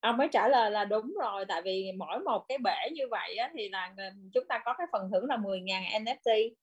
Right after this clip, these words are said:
Do đó nếu mà chúng ta có nhiều, ừm, tạo ra nhiều cái lãnh thổ thì cái tiền thưởng đó chúng ta sẽ chia ra. Đúng rồi, thì nó sẽ giảm xuống. Nếu mà chúng ta ít thì chúng ta sẽ nhận được nhiều. Như vậy thì ai làm cái giai đoạn đầu thì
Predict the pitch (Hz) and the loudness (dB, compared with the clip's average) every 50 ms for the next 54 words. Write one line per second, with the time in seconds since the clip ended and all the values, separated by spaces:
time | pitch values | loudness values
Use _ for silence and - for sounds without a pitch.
0 | _ _ _ _ - 214 214 226 240 262 269 262 277 320 254 208 - 226 254 254 | _ _ _ _ 2 4 4 4 4 4 4 2 2 2 0 -2 -2 -2 -2 -2
1 | 247 220 220 - 214 233 269 277 262 240 220 208 202 196 190 185 185 175 185 - | -2 -2 0 0 0 0 0 0 2 2 4 4 4 2 2 0 -2 -4 -8 -10
2 | - - 196 190 190 185 180 180 175 - 151 151 170 190 214 214 214 214 214 202 | -10 -6 -4 -2 -2 -2 -4 -2 -2 -2 0 2 2 4 4 4 4 4 2 2
3 | 202 196 185 180 175 160 - 196 196 202 220 262 254 226 185 220 262 226 165 151 | 4 2 2 2 2 2 2 2 4 4 4 4 2 0 0 0 0 0 0 0
4 | 180 214 - 311 220 185 - - 226 247 - - 175 165 180 220 185 170 175 226 | 0 -2 0 -2 -2 -2 -2 -4 -4 -4 -4 -4 -6 -6 -4 -2 -2 -2 0 -2
5 | 262 277 302 - - 247 262 254 240 - - 180 180 _ - 233 233 233 226 220 | -4 -4 -4 -6 -6 -4 -4 -4 -2 -2 -4 -4 -4 _ -4 2 6 6 6 6
6 | 214 208 202 208 - - _ _ _ _ _ _ _ _ _ _ _ _ _ _ | 4 2 0 -2 -6 -12 _ _ _ _ _ _ _ _ _ _ _ _ _ _
7 | _ _ _ _ _ - - 190 196 254 294 220 208 226 202 180 202 233 247 - | _ _ _ _ _ 2 2 4 4 4 2 2 2 2 2 2 0 0 0 2
8 | 208 214 214 165 147 180 254 262 - 226 233 262 330 262 240 254 247 226 196 190 | 2 2 2 2 0 -2 -2 0 0 0 0 0 0 0 0 0 0 -2 -2 -2
9 | 202 214 240 247 214 202 196 196 - - 277 285 - - 202 - - 196 226 226 | -2 -4 -2 -4 -4 -2 -4 -4 -4 -4 -4 -4 -4 -4 -4 -4 -4 -6 -4 -4
10 | 214 214 - 196 208 214 165 - - 170 165 - 185 190 185 180 175 175 185 196 | -4 -2 -4 -6 -6 -6 -6 -2 0 0 0 0 -2 -2 -2 -2 -2 -4 -4 -2
11 | 196 170 165 - 175 170 170 - - 190 196 190 190 185 160 170 175 202 226 233 | 0 0 0 0 -2 -6 -4 -2 -2 -2 -2 0 0 -2 -2 -4 -4 -4 0 0
12 | 208 190 180 151 143 156 156 165 170 170 170 165 170 _ _ _ _ _ _ _ | 2 2 2 0 -2 -2 0 2 2 2 2 0 -2 _ _ _ _ _ _ _
13 | _ - 190 180 170 165 160 165 160 | _ 0 2 2 2 2 0 -2 -4